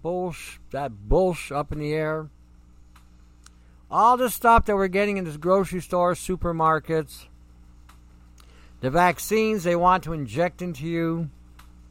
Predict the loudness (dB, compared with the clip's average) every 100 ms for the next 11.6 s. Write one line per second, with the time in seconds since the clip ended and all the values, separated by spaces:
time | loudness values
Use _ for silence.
0 | -20 -20 -20 -20 -20 -20 -20 -20 -6 0
1 | 6 8 8 2 -4 -4 0 6 6 6
2 | -2 -10 -16 -8 -6 -6 -8 -8 -4 2
3 | 2 2 -6 -6 -6 -6 -4 -2 0 -2
4 | -2 -6 -20 -20 -10 -8 -6 -4 -6 -6
5 | -12 -6 -4 -2 -4 -8 -18 -20 -20 -20
6 | -20 -20 -20 -20 -20 -20 -20 -20 -20 -14
7 | -8 -8 -6 -8 -8 -10 -14 -14 -10 -8
8 | -8 -8 -10 -14 -20 -20 -20 -20 -20 -20
9 | -14 -10 -10 -10 -2 0 0 -2 -6 -8
10 | -14 -14 -10 -6 -2 -2 -2 -6 -8 -8
11 | -8 -10 -6 -4 -4 -6